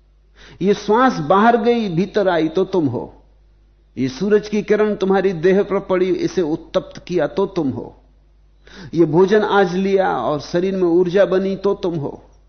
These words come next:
एक क्षण को तुम बाहर से लेन देन बंद कर सकते, एक क्षण को तुम तोड़ सकते ये सेतु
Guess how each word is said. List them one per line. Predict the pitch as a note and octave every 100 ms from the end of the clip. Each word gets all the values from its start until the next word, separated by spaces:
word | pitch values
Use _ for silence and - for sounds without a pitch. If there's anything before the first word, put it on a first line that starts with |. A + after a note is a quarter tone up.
| _ _ _ _ _ _ _ _ _ _ - - -
एक | C#3+ D#3 - -
क्षण | - C#3
को | C#3+ E3
तुम | E3 E3+ D3+
बाहर | A#2+ A#2 B2+ A2+
से | - D3+
लेन | A#2 A#2+ B2
देन | C#3+ C#3 G2+
बंद | A#2+ C#3+
कर | D3
सकते, | - D#3 - - D#3+ _ _ _ _ _ _ _ _ _ _ _ - D3+ - -
एक | F#3+ G#3 -
क्षण | - A3
को | B3 C4
तुम | C4+ B3+
तोड़ | B3+ A#3 C#4
सकते | C#4 C#4 - C#4
ये | B3 G3
सेतु | - A#3+ C#4 C4